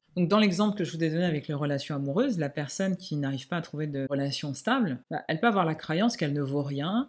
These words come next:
Le karma va l'inviter aussi à valoriser ses talents sans se rabaisser devant les autres. Une posture, voilà, qui est ni trop en avant, ni trop en retrait et trouver sa juste place. Donc si l'enseignement c'est de trouver sa place, c'est également que la personne doit aider les autres à se valoriser et à se mettre en avant de manière équilibrée.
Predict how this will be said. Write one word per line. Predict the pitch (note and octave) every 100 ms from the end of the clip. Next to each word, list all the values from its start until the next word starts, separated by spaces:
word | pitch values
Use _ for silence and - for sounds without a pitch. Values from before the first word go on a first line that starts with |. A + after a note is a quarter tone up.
| -
Le | D3+
karma | F3 D3 F3+ G#3+
va | D#3+
l'inviter | C#3+ C#3+ E3 D#3+ D#3 - A3
aussi | E3+ - -
à | F3+
valoriser | C3 C#3+ E3+ E3+ D#3+ D#3
ses | D#3+ D3+
talents | D3 C#3+ G#3+
sans | - F#3
se | F3
rabaisser | E3 C#3+ C3+ - E3+ -
devant | C#3 C3+
les | B2+ C3
autres. | - - -
Une | D#3
posture, | D3+ D3+ G3+ D#3+
voilà, | D3+ D3
qui | -
est | D3
ni | F3 G3+
trop | - F#3+ F#3+
en | E3+
avant, | D3 C3+ C#3 F3 G#3
ni | F#3 F3+
trop | - E3
en | D3+
retrait | C#3 C#3 - F#3+
et |
trouver | G3 - D3+
sa | F3 D3 C3+
juste | B2+ C#3+ G3 - D#3+
place. | - C3+ - - - -
Donc | C#3+ C3
si | -
l'enseignement | A#3 F#3+ F#3 F3 F#3
c'est | F#3 D3
de | D3
trouver | - F#3+ E3+ D#3+
sa | D3+
place, | C3 D3+ E3 C#4
c'est | - - D#3 -
également | - F3+ E3 D3+ D3+ D#3+ A#3+ -
que | -
la | D#3
personne | D3+ C#3+ G3+ A3+ F3
doit | C#3+ G3+
aider | G#3+ D#3+
les | D#3 C#3+
autres | G3+ G#3
à | D#3+
se | - D3
valoriser | B2+ D#3+ D#3+ D3+ C#3+ C#3 G3+ A#3+ -
et |
à | C#3
se | -
mettre | F3+ F#3+ -
en | D3+
avant | C3+ C3+ F3+
de |
manière | D3+ C#3 D3+ E3
équilibrée. | C#3+ C#3 C#3+ C3 B2